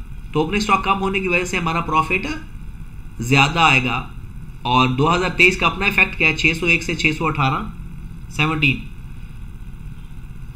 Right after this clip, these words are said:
तो overall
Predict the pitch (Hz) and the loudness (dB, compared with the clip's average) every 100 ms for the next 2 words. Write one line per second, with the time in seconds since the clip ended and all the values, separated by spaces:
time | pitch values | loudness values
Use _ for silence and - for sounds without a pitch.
0 | - - - - - - - - - - | -12 -12 -12 -12 -12 -12 -12 -12 -8 2
1 | - - - - - - - - - - | 4 6 4 4 4 6 4 4 -2 -6
2 | - - - - - - - - - - | -6 -12 -12 -12 -12 -12 -12 -12 -12 -12
3 | - - - - - - - - - - | -12 -12 -12 -12 -12 -12 -12 -12 -12 -12
4 | - - - - - - - - - - | -10 -12 -12 -12 -12 -12 -12 -12 -12 -12
5 | - - - - - - 143 156 175 170 | -12 -12 -12 -12 -10 -4 2 4 4 4
6 | 170 | 2